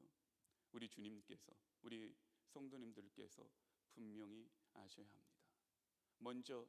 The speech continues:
이 이리는 복음을 대적하는 이들이에요. 복음을 대적하는 이들이에요. 복음을 방해하는 이들이에요. 사로잡힐, 우리를 사로잡히려고 하는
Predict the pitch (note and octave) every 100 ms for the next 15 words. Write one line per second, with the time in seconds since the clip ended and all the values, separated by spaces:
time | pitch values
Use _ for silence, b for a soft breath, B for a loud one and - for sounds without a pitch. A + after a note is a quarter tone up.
0 | - C3 B2 - - - D3 C3+ G2 F#2
1 | F#2+ A2 F2 E2+ - _ _ _ _ b
2 | b b - C#3 D3 F#3+ - G#2+ - A#2+
3 | D#3 D3 - - - - - _ _ _
4 | _ _ _ - B2+ C3+ A#2+ G#2+ - A2
5 | B2 F#2+ - - - - B B - D#3
6 | F#3 F#3 - B2+ D#3 C#3+ D#3+ F#2+ - -
7 | G#1 G1+ - _ B B - - G#3 G#3
8 | D#3+ E3 D3+ D#3 - B B - D3+ D#3+
9 | D#3+ C#3+ G3 G#3 E3 - C#3+ B2+ A2+ C3+
10 | B B - C#3 C3